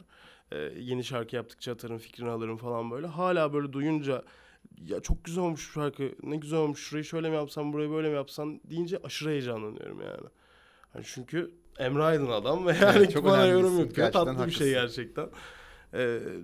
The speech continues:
Speaker 1: onunla da öyle tanıştık. İkinci şarkı için de, e, ben teklifi götürdüm. Dedim ki, "Albüm var böyle böyle.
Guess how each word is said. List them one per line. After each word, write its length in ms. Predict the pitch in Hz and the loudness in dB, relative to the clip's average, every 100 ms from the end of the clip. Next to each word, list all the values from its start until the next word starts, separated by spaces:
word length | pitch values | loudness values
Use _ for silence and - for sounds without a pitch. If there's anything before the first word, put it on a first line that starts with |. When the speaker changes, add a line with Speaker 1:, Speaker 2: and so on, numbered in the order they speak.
| 82 _ _ - - | -14 _ _ -12 2
Speaker 1:
onunla 340 | 214 233 185 | 4 4 4
da 60 | 220 | 6
öyle 200 | 226 220 | 6 4
tanıştık. 420 | 156 139 - - | 0 -2 -4 -10
İkinci 560 | 143 180 180 175 196 147 | -8 -2 -2 -2 -6 -4
şarkı 400 | - 156 156 170 | 0 0 0 -6
için 320 | - 135 143 | -6 -4 -2
de, 140 | 214 - _ _ _ - | -4 -8 _ _ _ -12
e, 60 | - 64 123 104 98 _ _ _ _ | -10 -8 -10 -14 -18 _ _ _ _
ben 440 | 123 123 143 156 - _ _ _ _ | -8 0 0 0 -8 _ _ _ _
teklifi 380 | 147 - 143 156 | -8 -6 -8 -4
götürdüm. 500 | 147 - 127 117 156 | -4 -2 -4 -2 -2
Dedim 200 | 143 135 | 0 -2
ki, 100 | 143 | -2
"Albüm 360 | 127 120 117 113 | -2 -2 -4 -4
var 180 | 113 113 | -4 -2
böyle 260 | 117 110 | -2 -4
böyle. 420 | 110 104 123 151 | -6 -6 -8 -8